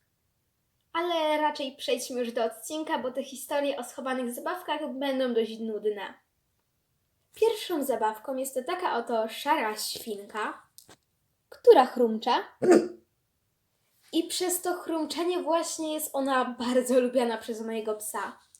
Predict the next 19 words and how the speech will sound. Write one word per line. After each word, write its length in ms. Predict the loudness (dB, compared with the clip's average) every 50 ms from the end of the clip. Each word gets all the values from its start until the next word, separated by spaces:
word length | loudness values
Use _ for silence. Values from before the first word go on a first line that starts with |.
| -20 -20 _ _ _ _ _ _ _ _ _ _ _ _ _ -8
Zakupiłam 680 | -2 2 2 2 4 2 2 2 2 2 2 2 2
ją 280 | 2 0 0 0 -2 -6
w 160 | -8 -12 -8
Pepco. 480 | -6 -4 -4 -6 -6 -2 0 2 2 4 2
Ma 320 | 2 2 2 2 2 2
ona 320 | 2 4 4 2 2 2
delikatnego 880 | 4 4 6 6 6 4 4 4 2 2 0 -4 -6 -4 0 2 2 2
zeza, 640 | 2 2 0 0 2 2 0 0 0 -2 -4 -8 -12 _ _ _ _ _ _ _ _ _ _ _ _ _ _ _ _ _ _ _ _ _ _ _
ale 220 | 4 6 8 8 8
jest 340 | 8 6 4 2 0 -2 -2
bardzo 380 | 0 0 0 0 0 0 -2 -2
wytrzymała, 880 | -2 -6 -2 0 0 2 4 4 6 6 6 6 8 6 6 4 2 -2 -12 _ _ _ _ _ _ _ _ _ _
więc 480 | -4 -2 0 0 0 -2 -4 -8 -8 -2
to 140 | 0 0 0
stanowi 400 | 2 2 2 2 2 0 -2 -4
podziw 480 | 2 6 6 6 6 6 2 -4 -6 -4
dla 180 | -4 -4 -4
tej 200 | -2 -4 -6 -8
firmy. 500 | -4 -4 -4 -4 -4 -6 -8 -8 -8 -10